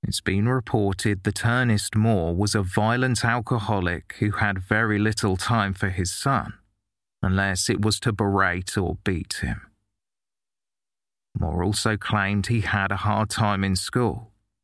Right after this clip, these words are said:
and was singled out because of his height and what was perceived as a feminine demeanour. George and Joan Marland lived in a bungalow behind Darlington House and had known Peter Moore since he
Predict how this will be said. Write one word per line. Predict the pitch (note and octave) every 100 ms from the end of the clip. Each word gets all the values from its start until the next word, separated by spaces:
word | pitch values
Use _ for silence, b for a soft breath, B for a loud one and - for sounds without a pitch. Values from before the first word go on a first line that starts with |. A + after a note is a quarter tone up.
| _
and | F#2
was | F2 -
singled | - A2+ A2+ A2+ G2+
out | F#2 G2 F#2 -
because | F#2+ A2 G2
of | G#2+
his | G#2 A#2
height | - G#2+ F#2 G2 - -
and | G2+
what | G#2 -
was | A2+ -
perceived | A2 - - B2 A#2 A2 -
as | F#2 D#2 -
a | A2
feminine | - B2 A#2 G2 D#2 C#2 C#2+
demeanour. | F#2+ F2 E2+ D#2 C#2 - - _ _ _ _ _ _ _ _ _ _ _ _ _ _ _ _ _ _ _ _ _ _ -
George | F#2+ F#2+ G#2 G#2
and | G2+ F#2+
Joan | G2+ A2+ D3+
Marland | C#3 F#2+ G2 G2 G2+ G2+ F#2+
lived | G#2+ B2+ A#2+ C3+
in |
a | D3
bungalow | A#2 G#2+ G#2 G2+ F#2+ F#2+ F#2+
behind | A2 G#2 - D#3 A2+ G2
Darlington | G#2+ G#2 F2+ F2 - F#2
House | F2+ B2 G#2+ - - - - _ _ _ _ -
and | G2
had | A2+
known | G#2+ G#2+ B2+ G2 F2+
Peter | - A#2+ B2 D3
Moore | B2+ G2 F2 E2+
since | - - C3 A#2
he | A2+ G2 D2